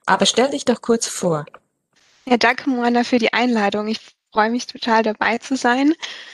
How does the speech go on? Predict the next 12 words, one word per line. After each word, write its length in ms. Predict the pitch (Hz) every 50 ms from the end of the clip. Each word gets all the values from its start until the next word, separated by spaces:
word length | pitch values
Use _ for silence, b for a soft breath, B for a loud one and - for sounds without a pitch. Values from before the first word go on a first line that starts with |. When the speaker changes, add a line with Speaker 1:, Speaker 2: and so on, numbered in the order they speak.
| B B B B B B B B -
Speaker 2:
Ähm, 360 | - 214 220 226 226 220 - -
mein 180 | - 220 214 208
Name 240 | 220 226 226 220 220
ist 140 | 214 - -
Laura. 560 | 208 196 196 226 262 294 302 330 359 330 262
Ich 200 | 233 233 226 - - - -
arbeite 380 | 233 233 226 233 233 - 240
bei 220 | - 226 220 226 220
Typhoon 640 | - 226 220 226 - - - 269 262 269 294 311 277
in 80 | 254
der 80 | 233 226
Produktentwicklung. 1120 | 220 - 233 214 - 233 - - - 269 269 - 269 277 302 - - 277 277 285 294 311